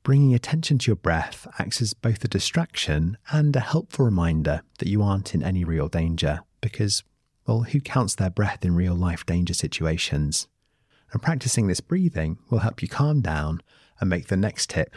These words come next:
which is stepping aside from anxiety, easier to practice.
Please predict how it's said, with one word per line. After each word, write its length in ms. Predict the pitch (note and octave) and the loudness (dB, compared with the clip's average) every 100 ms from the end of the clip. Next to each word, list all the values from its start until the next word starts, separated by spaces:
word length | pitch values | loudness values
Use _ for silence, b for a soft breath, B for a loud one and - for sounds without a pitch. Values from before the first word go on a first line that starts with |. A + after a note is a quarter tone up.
| - | -10
which 180 | - | -6
is 80 | D#2+ | -4
stepping 400 | - - - F#2+ | -4 -8 -4 -2
aside 540 | F2 - B2 A#2+ B2+ - | 0 0 0 2 2 2
from 160 | G#2 | 0
anxiety, 800 | F2+ F2 F2+ E2 E2 - D2 - _ _ _ | 0 0 0 -2 -2 -4 -4 -6 _ _ _
easier 340 | F#2 F2 - C#2+ | -2 0 -2 -4
to 100 | - | -4
practice. 640 | - - - C#2+ - | -8 -6 -4 -2 -2